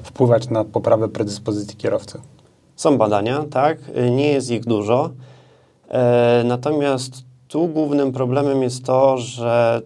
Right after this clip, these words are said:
Speaker 2: trudno tu o grupę badawczą, o w ogóle grupę badawczą, już nie mówić o tym, że ma być jednolita. Bo ci kierowcy są w wieku od,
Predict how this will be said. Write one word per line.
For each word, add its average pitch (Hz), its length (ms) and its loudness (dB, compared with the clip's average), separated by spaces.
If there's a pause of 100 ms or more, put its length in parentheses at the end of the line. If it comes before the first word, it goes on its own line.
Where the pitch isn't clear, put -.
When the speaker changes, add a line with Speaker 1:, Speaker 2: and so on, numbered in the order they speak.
(100)
Speaker 2:
trudno 143 360 -2
tu 131 240 -2
o 123 80 4
grupę 113 340 -2
badawczą, 107 680 -4 (340)
o 131 180 2
w 104 120 -4
ogóle 117 320 2
grupę 104 260 -2
badawczą, 104 640 -2
już 123 160 0
nie 120 100 -2
mówić 120 320 -2 (200)
o 123 120 0
tym, 131 200 -4
że 117 120 -4
ma 113 200 -2
być 110 200 -4
jednolita. 113 640 -2 (760)
Bo 113 720 6 (100)
ci 123 200 -12
kierowcy 123 760 2
są 117 340 -2
w - 20 -2
wieku 113 480 -2
od, 104 340 -4